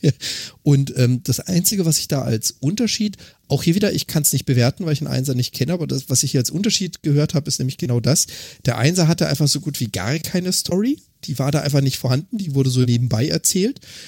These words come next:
Und der Zweier, das war auch das, was ich letzte Folge so ein bisschen geschwärmt hatte, hat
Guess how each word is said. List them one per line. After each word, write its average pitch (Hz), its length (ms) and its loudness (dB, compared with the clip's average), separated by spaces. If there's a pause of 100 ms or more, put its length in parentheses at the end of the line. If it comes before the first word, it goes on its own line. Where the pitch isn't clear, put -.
(160)
Und 135 160 0
der 131 120 2
Zweier, 165 360 2
das 170 160 -2
war 139 100 2
auch 135 40 2
das, 156 200 -2
was 139 120 -2
ich 127 100 -2
letzte 131 300 0
Folge 160 500 0
so 139 120 -2
ein 135 60 -4
bisschen 139 240 0
geschwärmt 135 440 0
hatte, 147 200 2
hat 131 180 0